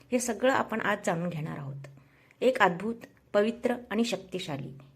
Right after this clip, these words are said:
गोमती चक्र. एक छोटीशी शंकासारखी दिसणारी,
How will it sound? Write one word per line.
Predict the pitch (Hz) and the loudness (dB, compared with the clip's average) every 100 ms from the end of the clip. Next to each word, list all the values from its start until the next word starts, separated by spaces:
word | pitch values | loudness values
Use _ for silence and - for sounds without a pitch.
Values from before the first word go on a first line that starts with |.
| - | 0
गोमती | 214 220 220 233 | 4 4 4 -2
चक्र. | 233 - - - - - - - - _ _ _ _ _ _ - - - _ | -2 -4 -6 -14 -18 -20 -20 -20 -20 _ _ _ _ _ _ -20 -20 -20 _
एक | 269 302 - | 2 2 4
छोटीशी | 240 240 233 220 165 - - | 4 4 0 -2 -4 -8 -6
शंकासारखी | 233 214 226 254 240 226 247 | -2 0 2 2 0 -2 -2
दिसणारी, | 202 - 175 160 | -2 -4 -6 -6